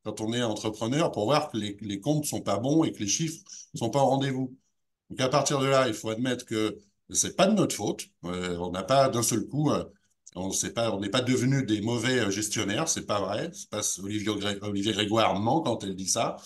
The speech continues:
Et, euh, c'est pas de notre faute, c'est de la faute au contexte qu'on nous impose. Donc,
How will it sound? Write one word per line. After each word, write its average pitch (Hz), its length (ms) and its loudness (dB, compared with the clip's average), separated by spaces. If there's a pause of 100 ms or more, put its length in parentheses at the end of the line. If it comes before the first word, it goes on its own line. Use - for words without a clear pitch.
(500)
Et, 110 220 4
euh, 92 500 4
c'est - 200 0
pas 175 100 4
de 160 80 4
notre 135 180 2
faute, 190 200 -2
c'est 113 120 -2
de 98 60 -6
la 107 80 0
faute 202 260 -4
au 117 80 -2
contexte 127 560 -2
qu'on 120 120 -4
nous 147 180 2
impose. 180 480 2 (960)
Donc, 85 140 -10